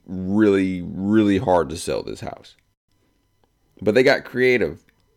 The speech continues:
So at an open house, they made everyone sign in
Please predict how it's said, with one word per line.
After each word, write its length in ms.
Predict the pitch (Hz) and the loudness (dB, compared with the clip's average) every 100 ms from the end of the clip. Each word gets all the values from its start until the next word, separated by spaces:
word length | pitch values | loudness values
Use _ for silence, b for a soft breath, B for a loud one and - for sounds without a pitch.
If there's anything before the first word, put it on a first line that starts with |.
| _ | _
So 240 | - 104 | -4 -2
at 160 | 92 107 | 2 2
an 60 | 104 | 2
open 320 | 117 127 123 | 2 2 0
house, 260 | 104 101 | 2 0
they 120 | - 104 | 0 0
made 260 | 101 98 | 2 2
everyone 420 | 95 107 101 98 | 0 0 -2 -4
sign 400 | 90 - 92 85 | -4 -2 -2 -2
in 320 | 82 98 113 | -4 -6 -6